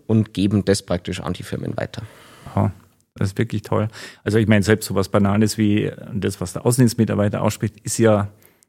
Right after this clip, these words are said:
Speaker 2: ein Wissen, das er gerade erworben hat von einem Kunden oder auf, auf einer Baustelle, wie du gesagt hast, das einen Wettbewerbsvorteil geben kann. Also selbst sowas ist ja ein, ich nenn's mal Geheimnis, aber das soll natürlich vertraulich, ähm, alles sein, ne?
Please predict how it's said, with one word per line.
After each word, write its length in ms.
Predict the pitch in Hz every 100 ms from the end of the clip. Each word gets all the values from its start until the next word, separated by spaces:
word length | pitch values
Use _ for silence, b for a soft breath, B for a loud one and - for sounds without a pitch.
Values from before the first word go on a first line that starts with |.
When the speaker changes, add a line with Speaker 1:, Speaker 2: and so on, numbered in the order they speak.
| _
Speaker 2:
ein 180 | 110 101
Wissen, 260 | 120 - 123
das 160 | 107
er 220 | 113 104 101
gerade 320 | 110 104 107
erworben 420 | 101 98 117 123
hat 200 | 120 131
von 300 | - - 101
einem 140 | 98
Kunden 360 | 92 131 139 123
oder 500 | 95 95 98 95 -
auf, 140 | 101 - -
auf 180 | - 95
einer 60 | 87
Baustelle, 420 | 95 120 127 120
wie 80 | 113
du 100 | 113
gesagt 280 | 117 104
hast, 200 | 110 107 b b b _ _ _
das 140 | - 98
einen 100 | 101
Wettbewerbsvorteil 840 | 117 - 113 101 - 95 90 95
geben 240 | 92 95
kann. 200 | 110 95
Also 180 | 92 92
selbst 260 | 95 98 -
sowas 240 | 107 107
ist 140 | 101 98
ja 120 | -
ein, 320 | 92 95 95 b b b
ich 80 | 95
nenn's 260 | 98 101
mal 100 | 92
Geheimnis, 520 | 90 87 95 117 113
aber 420 | - 90 92 92 101 b
das 120 | - 101
soll 140 | 98
natürlich 280 | 98 - 98
vertraulich, 540 | 95 90 104 110 -
ähm, 340 | - 92 87 - _ -
alles 280 | 98 92 -
sein, 260 | 85 92
ne? 180 | 90 117